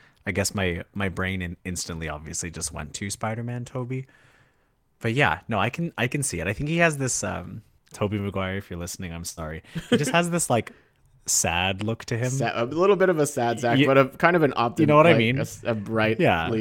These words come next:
Speaker 2: dispositioned sad sack, or at least, like, he's, like, he's cool. You can tell he's, like,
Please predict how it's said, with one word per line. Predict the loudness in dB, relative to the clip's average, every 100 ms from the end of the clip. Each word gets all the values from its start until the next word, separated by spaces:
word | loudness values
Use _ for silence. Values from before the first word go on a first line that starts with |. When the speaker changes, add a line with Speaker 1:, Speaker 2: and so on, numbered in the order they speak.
| -2
Speaker 2:
dispositioned | -4 -4 -6 -4 -6 -6 -6 -6 -6 -8
sad | -6 -4 -4
sack, | -6 -4 -4
or |
at | -4
least, | -4 -2
like, | -2 0
he's, | 4
like, | 4 2
he's | 0 0
cool. | 0 2 4
You | 4
can | 0 2
tell | 2
he's, | 2 -2
like, | -4